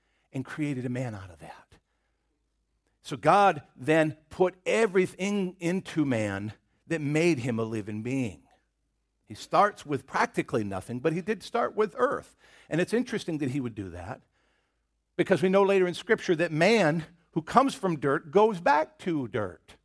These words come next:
Isn't that right? Ashes to ashes, dust to dust. That's what they say. And,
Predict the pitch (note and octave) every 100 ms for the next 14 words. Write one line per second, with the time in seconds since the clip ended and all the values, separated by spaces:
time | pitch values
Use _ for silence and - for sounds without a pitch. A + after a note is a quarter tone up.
0 | _ _ _ _ _ _ _ _ _ -
1 | A#2+ B2 C3 C#3+ C#3 A#2+ B2 B2+ - -
2 | A#2+ A2 B2+ B2+ _ A2+ A2 - A2 A#2
3 | A#2 - - _ _ _ G#2+ - A2 -
4 | C#3 E3 C3 _ _ _ _ _ _ _
5 | _ _ _ _ _ _ _ _ _ _
6 | C#3+ C#3+ C3+